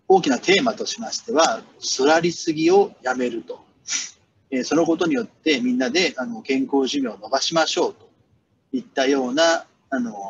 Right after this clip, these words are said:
お話をさせていただけたらというふうに考えており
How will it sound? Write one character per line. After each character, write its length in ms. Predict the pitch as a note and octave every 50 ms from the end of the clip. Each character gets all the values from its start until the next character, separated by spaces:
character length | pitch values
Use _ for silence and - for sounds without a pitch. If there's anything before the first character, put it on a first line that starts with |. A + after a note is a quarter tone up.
| - - - -
お 20 | -
話 440 | B2 A#2 G#2+ - - - - - E3
を 220 | E3+ E3 C3 G#2+ -
さ 140 | - - A#2
せ 140 | - A#2+ G2
て 120 | - A2
い 80 | A2 -
た 140 | - -
だ 100 | - - _
け 100 | - -
た 100 | - C#3+
ら 140 | C#3 B2 -
と 120 | - _ _ _ _ B2
い 20 | B2
う 140 | A#2+ A#2 A2
ふ 140 | - A2
う 20 | G#2+ G#2+ B2
に 160 | D3 D#3 D#3+ D#3+
考 160 | _ - A2+ A#2 A#2 A#2 A#2
え 0 |
て 100 | G#2+ - _
お 20 |
り 60 | _